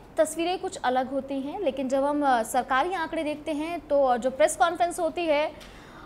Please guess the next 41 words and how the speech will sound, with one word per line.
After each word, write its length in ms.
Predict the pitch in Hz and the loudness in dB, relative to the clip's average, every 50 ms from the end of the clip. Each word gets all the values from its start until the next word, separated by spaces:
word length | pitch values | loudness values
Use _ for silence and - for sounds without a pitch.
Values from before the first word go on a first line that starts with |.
| - - | -2 2
अ, 220 | - 247 240 240 | 4 4 6 6
यूपी, 520 | 247 247 240 277 294 285 330 349 359 349 330 | 6 4 4 0 0 2 2 2 4 6 6
अ, 260 | 285 208 226 240 240 | 6 8 8 6 4
के 400 | 233 - 277 254 247 240 233 233 | 4 2 2 2 4 4 2 0
स्वास्थ्य 560 | 233 - - - - 320 285 285 330 - 403 | -2 -8 -14 -2 8 10 10 10 10 6 2
महकमे 420 | 311 285 285 285 285 330 320 349 339 | 0 2 2 4 4 4 4 4 0
की 100 | 339 269 | -2 2
तरफ 320 | - 294 294 302 294 294 | 4 6 6 6 4 2
से, 240 | 302 - 320 370 427 | 0 -2 -4 -4 -2
स्वास्थ्य 380 | - - 294 - 277 269 285 | 2 4 4 4 4 2 -2
विभाग 360 | 247 269 208 226 262 269 294 - | -4 -4 -2 0 0 0 0 0
की 80 | 320 | 0
तरफ 240 | - 302 285 285 294 | 0 2 2 2 -2
से, 240 | 285 - 311 381 - - - - - - - - - | -2 -4 -4 -4 -4 -10 -20 -20 -20 -20 -20 2 6
तब 240 | 330 320 320 320 - | 6 6 6 4 4
आंकड़े 340 | 277 294 269 277 302 320 320 | 2 2 2 2 -2 -4 -4
कुछ 220 | 320 302 269 - | -4 -6 -2 0
और 160 | 277 254 269 | 2 2 2
गिनाए 320 | 262 240 269 262 254 254 262 | 2 0 -2 -2 -2 -2 -2
जाते 280 | 254 233 226 220 247 | -2 -4 -4 -4 -6
हैं। 180 | 254 330 392 - - - - - | -8 -10 -12 -14 -16 -18 -2 6
खैर, 180 | 330 359 370 | 8 8 8
ये 60 | 370 | 10
अच्छी 300 | 370 330 - - - 392 | 8 6 6 4 -2 2
बात 240 | 277 294 247 208 - | 4 4 4 4 2
है, 60 | 240 | 2
अगर 140 | 240 285 294 | 4 4 4
ये 140 | 285 349 392 | 4 2 2
सच्चाई 420 | - 403 370 381 - 359 311 311 | 2 0 0 2 4 4 4 4
है, 160 | 262 254 277 294 | 4 0 0 2
आंकड़े 300 | 277 254 269 294 311 302 | 2 2 0 0 -2 -2
सच्चे 280 | - 302 294 - 320 | -2 -4 -4 -4 -8
हैं, 120 | 320 359 370 | -6 -4 -4
तो 60 | 247 | -2
बहुत 260 | 240 269 269 320 320 | -2 0 0 0 -2
अच्छी 220 | 339 - - 339 | -2 -6 -6 0
बात 240 | 269 294 277 269 285 | 4 4 4 4 4
है 120 | 311 - - | 2 0 2
कि 120 | - 320 | -2 -4
उस 120 | 311 311 | -6 -2
पर 260 | - - 320 320 339 | 0 2 2 2 2